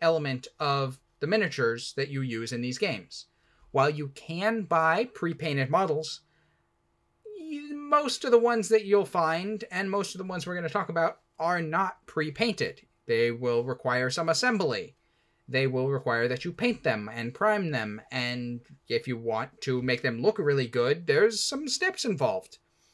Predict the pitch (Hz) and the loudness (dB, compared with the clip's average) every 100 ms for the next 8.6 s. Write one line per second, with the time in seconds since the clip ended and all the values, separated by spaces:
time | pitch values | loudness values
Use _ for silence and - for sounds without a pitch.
0 | _ _ 165 165 202 196 - 226 - 220 | _ _ 0 2 2 2 4 4 4 0
1 | 214 - 233 180 127 107 - 139 143 175 | 0 -4 2 4 2 0 -4 -4 -4 -4
2 | - 170 143 - 196 151 131 120 131 123 | -6 -6 -4 0 4 4 2 -4 -4 -2
3 | 123 160 170 107 80 _ _ _ _ _ | -4 -4 -4 -4 -8 _ _ _ _ _
4 | _ _ _ - 156 175 196 208 220 170 | _ _ _ -4 -4 -2 -4 0 2 2
5 | 175 165 - 151 165 - 147 143 156 156 | 2 2 2 0 0 -2 -4 -4 -6 -6
6 | 156 160 156 147 139 151 143 156 147 151 | -6 -2 0 0 0 -4 -4 -4 0 0
7 | 135 151 156 143 139 151 143 131 135 165 | -2 -6 -8 -6 -4 -2 0 0 0 -4
8 | - 160 147 156 156 151 | -4 0 0 0 -4 -8